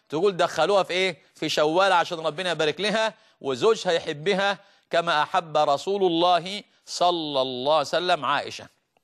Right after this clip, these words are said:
يبقى الدخول في شوال أفضل من الدخول في غيره، والأيام كلها خير وبركة في أي وقت. طيب، خلاص بقى اتفقنا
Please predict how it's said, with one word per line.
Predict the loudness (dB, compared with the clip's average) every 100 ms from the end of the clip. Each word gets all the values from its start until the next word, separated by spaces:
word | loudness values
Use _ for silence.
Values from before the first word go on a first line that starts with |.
| _ _ _ _ -20 _ _ _ _ _ _ _ _ _ -2
يبقى | 0 0 0 0 -2 -10 _ -8
الدخول | -8 -6 -8 -4 -2
في | -2
شوال | -2 0 4 4 4 0 -8 _ 0
أفضل | 0 0 -6
من | -6 -12 -8 -6
الدخول | -4 -2 -2 -2
في | 0
غيره، | 0 0 -2 -8 -14 _ -4
والأيام | -2 0 0 2 0 -2
كلها | -2 0 0
خير | -2 0
وبركة | 0 0 -2 -6 -8
في | -4 -2
أي | 0 0
وقت. | 0 -2 -18 _ _ _ _ _ _ _ _ _ _
طيب، | 0 0 0 -6
خلاص | 0 2 4
بقى | 2 2 2 2
اتفقنا | 0 0 0 -2 -2 -2 -2